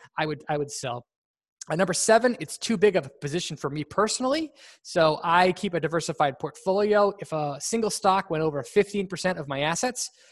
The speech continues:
I would trim. And if it was a, and that would be an awesome business. Like, if Amazon was fifteen percent of my capital, uh, I would start to trim it. Uh, if it was a great business that was much higher risk, uh, I would trim at a lower percentage,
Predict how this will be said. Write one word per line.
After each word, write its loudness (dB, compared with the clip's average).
I 6
would 0
trim. -2
And 0
if -4
it -6
was -2
a, 0
and -2
that 4
would 4
be 4
an 0
awesome 2
business. -8
Like, -4
if -4
Amazon 4
was -4
fifteen -6
percent -4
of -6
my -2
capital, -2
uh, 4
I 0
would -4
start -2
to -8
trim 0
it. -4
Uh, 6
if -4
it -6
was -2
a -2
great 0
business 2
that -2
was -10
much 0
higher 2
risk, -2
uh, 6
I 2
would -2
trim 2
at 2
a 0
lower -2
percentage, -10